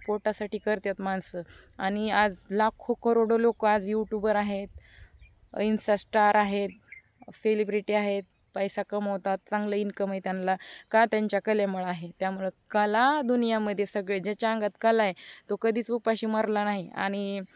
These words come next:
अ, ज्याच्या अंगात कला आहे तो एकदम पुढं गेलाय. बंगला, गाडी काय, घर काय, दार काय, सगळं घेऊन आज पुढे आहे कलाकार. त्यामुळं कलेला कधी नावं ठेवू नका तुम्ही, कलेला जपा. तुमच्या अंगात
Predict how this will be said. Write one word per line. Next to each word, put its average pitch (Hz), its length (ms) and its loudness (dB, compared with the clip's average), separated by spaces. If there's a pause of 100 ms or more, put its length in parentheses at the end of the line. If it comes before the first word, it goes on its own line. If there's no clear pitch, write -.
(320)
अ, 196 400 0
ज्याच्या 220 240 0
अंगात 226 180 2 (120)
कला 254 220 6
आहे 202 180 2 (920)
तो 220 140 2
एकदम 233 380 4
पुढं 240 280 2
गेलाय. 196 300 2
बंगला, 220 520 2
गाडी 220 380 4
काय, 214 280 2
घर 226 220 0
काय, 214 240 2
दार 214 200 2
काय, 202 180 0
सगळं 233 360 -2
घेऊन 214 300 -2
आज 208 160 0
पुढे 220 240 -2
आहे 208 60 0
कलाकार. 196 500 0 (480)
त्यामुळं 202 300 -2 (100)
कलेला 226 380 2
कधी 214 180 -2
नावं 208 280 0
ठेवू 196 240 -6
नका 180 240 -6
तुम्ही, 175 300 -8 (340)
कलेला 214 380 4
जपा. 208 360 4 (440)
तुमच्या 208 280 0
अंगात 214 180 2